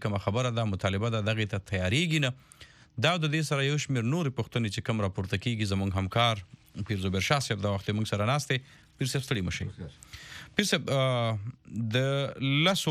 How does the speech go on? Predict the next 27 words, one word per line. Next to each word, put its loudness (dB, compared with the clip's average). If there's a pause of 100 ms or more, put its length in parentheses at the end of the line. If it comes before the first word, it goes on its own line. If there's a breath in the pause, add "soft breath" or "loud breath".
ورځو 0 (400)
په -2
ډزبندۍ 2
باندې، 0 (380)
آ، 0
د 0
طالبانو 0
لخوا -2
او -2
د -2
امریکا -2
لخوا -2
چې -6
کوم -4
دغه -2 (120)
خبرې -2
اترې -2 (600 loud breath)
په -4
قطر 0
کې -2
روانې 2
دي، 0
د 0
امریکا 0
دغه 2
مطالبه 0
ده. -4